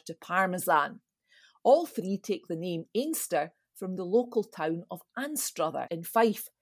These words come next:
in which these cheeses are made. The Island Cheese Company on Arran uses a unique smoking technique for their cheddar. Oak shavings from Gl-,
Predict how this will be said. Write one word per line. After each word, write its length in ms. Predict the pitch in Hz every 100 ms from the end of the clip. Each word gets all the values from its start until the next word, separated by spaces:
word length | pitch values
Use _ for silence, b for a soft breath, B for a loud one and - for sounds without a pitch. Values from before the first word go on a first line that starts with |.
| _
in 100 | 165
which 280 | 175 - -
these 240 | 165 156
cheeses 520 | - - 160 135 135 -
are 120 | 147
made. 380 | 143 170 160 151 - - _ _
The 80 | -
Island 420 | 262 349 339 269
Cheese 280 | - 214 -
Company 400 | - 185 170 165 175
on 140 | 170
Arran 360 | 185 226 226 214
uses 360 | 202 220 220 226
a 120 | 214
unique 500 | 208 233 277 - -
smoking 600 | - - 294 - 285 247
technique 540 | 226 175 - 180 - -
for 140 | 156
their 200 | 165 170
cheddar. 540 | 160 - 160 156 131 - _ b b b
Oak 220 | 226 285 -
shavings 580 | 226 226 202 214 208
from 260 | - 170 151
Gl-, 140 | -